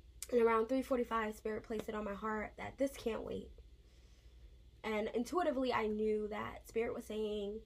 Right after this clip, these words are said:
showing up authentically cannot wait. It can't wait for another version of myself. It can't wait for whatever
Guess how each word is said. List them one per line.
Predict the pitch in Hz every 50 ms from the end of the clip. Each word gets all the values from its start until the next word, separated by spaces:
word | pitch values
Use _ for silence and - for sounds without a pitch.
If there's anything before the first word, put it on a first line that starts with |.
| - - - - - - -
showing | - - 269 277 302 302 302
up | 277 -
authentically | - 240 226 - 220 214 214 - - - 226 220 220 214 208 208
cannot | - - 220 220 - - - - - 180 180
wait. | 190 208 196 - - - - - - - - - - - - - - - - - - - - -
It | - 233
can't | - - - 277 294 - - 208 208
wait | 226 233 240 226 - - -
for | - 233 220
another | 208 214 208 202 196
version | 190 202 220 254 240 247 254
of | 240 233
myself. | 233 220 214 - - 233 220 226 220 220 226 220 - - - - - - - - -
It | 220 220
can't | - - - 285 285 262 - - 190 196
wait | 220 226 226 233 226 - - - - - -
for | - 254 247 240 233 233 226 226 220 220 214 208 - - - - - - - - - - - - - - - - - - -
whatever | 202 247 247 254 247 247 233